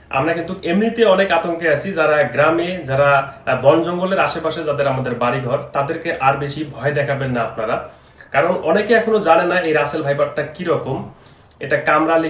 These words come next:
কি হয়, কি কি করতে হয়। আর আপনারা যদি এই রকম ভিডিওগুলো তৈরি করে মানুষকে আরো ভয়ভীতি দেখান, তাহলে কিন্তু মানুষ সাপ দেখলে হার্ট অ্যাটাক করে মারা যাবে। যতটা না সাপ আছে বাংলাদেশে, তার থেকে কিন্তু অধিক পরিমাণে ভিডিও বর্তমান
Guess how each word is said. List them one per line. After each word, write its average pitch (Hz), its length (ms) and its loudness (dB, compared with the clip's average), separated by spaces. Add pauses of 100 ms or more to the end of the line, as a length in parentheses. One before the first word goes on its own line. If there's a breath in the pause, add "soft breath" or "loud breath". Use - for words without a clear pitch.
কি 180 80 -6 (100)
হয়, 131 160 0 (140)
কি 175 160 -10
কি 180 80 -8 (120)
করতে 165 320 -4
হয়। 151 160 2 (160)
আর 143 140 0
আপনারা 170 280 -2
যদি 185 120 -10 (180)
এই 175 140 0
রকম 208 200 -2 (160)
ভিডিওগুলো 180 480 -4 (180)
তৈরি 170 320 -2
করে 139 160 2 (520 loud breath)
মানুষকে 165 380 0 (200)
আরো 190 140 4 (140)
ভয়ভীতি 170 400 -2 (100)
দেখান, 135 200 2 (120)
তাহলে 151 300 0
কিন্তু 170 180 -8 (280)
মানুষ 151 180 0 (120)
সাপ 151 200 -2 (120)
দেখলে 175 200 -4 (140)
হার্ট 147 100 0
অ্যাটাক 151 240 -2
করে 151 200 -2
মারা 123 220 0
যাবে। 110 160 -6 (1800 soft breath)
যতটা 156 460 0
না 208 140 4
সাপ 185 220 2
আছে 190 200 -2
বাংলাদেশে, 170 420 4
তার 170 160 0
থেকে 185 220 -8
কিন্তু 190 160 -4 (480)
অধিক 233 220 2 (160)
পরিমাণে 196 380 4 (140)
ভিডিও 160 360 -4
বর্তমান 156 360 -2